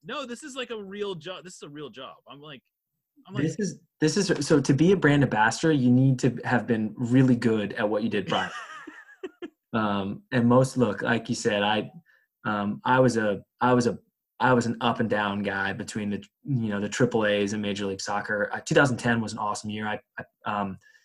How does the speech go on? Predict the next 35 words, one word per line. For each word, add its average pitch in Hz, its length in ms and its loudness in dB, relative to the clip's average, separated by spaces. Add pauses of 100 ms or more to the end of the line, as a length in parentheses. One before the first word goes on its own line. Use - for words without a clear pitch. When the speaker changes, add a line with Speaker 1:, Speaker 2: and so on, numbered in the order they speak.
(220)
Speaker 2:
if 127 120 -4
you 139 60 4
go 131 60 4
back 120 180 4
and 107 80 -4
look 113 140 0
at 107 60 -6
that, 104 180 -6
we 120 160 4
played 110 280 -2
three 139 220 2
friendlies, 117 680 -2 (140)
we 113 440 2 (100)
won 123 280 2
the 127 100 6
Open 120 220 4
Cup, 117 300 -4 (180)
and 117 260 -2
we 117 160 4
were 113 260 0
playing 117 600 0 (480)
in, 113 560 -2
um, 104 500 -4
the - 140 -6
fall 120 460 2
round 113 380 0
of 101 120 -6
C - 180 -2
C - 240 -2
L, 98 420 -2
which 120 220 -4
was 123 120 -4
home 123 240 4
and 107 80 0
away. 98 260 -6